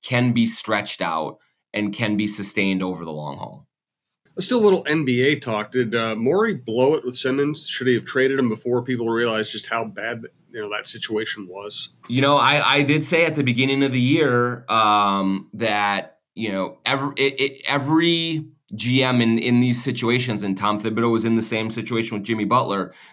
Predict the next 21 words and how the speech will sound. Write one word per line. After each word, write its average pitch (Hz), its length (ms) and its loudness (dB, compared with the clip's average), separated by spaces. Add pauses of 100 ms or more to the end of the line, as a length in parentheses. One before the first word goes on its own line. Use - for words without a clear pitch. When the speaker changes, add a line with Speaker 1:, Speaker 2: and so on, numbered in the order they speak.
Speaker 1:
they 117 120 2
wanna 117 340 2
say, 117 340 2
"We're 87 240 -4
not 92 280 -4
forced 110 240 -4
to 107 80 -10
trade 123 260 0
him. 80 160 -6
We 95 140 0
can 101 160 -2
do 104 160 4
whatever 107 360 2
we 113 140 2
want. 113 480 0
Um, 87 480 -2
we're 101 160 -4
not 107 260 -4
going 110 180 -4
to 98 40 -2
be, 104 240 -6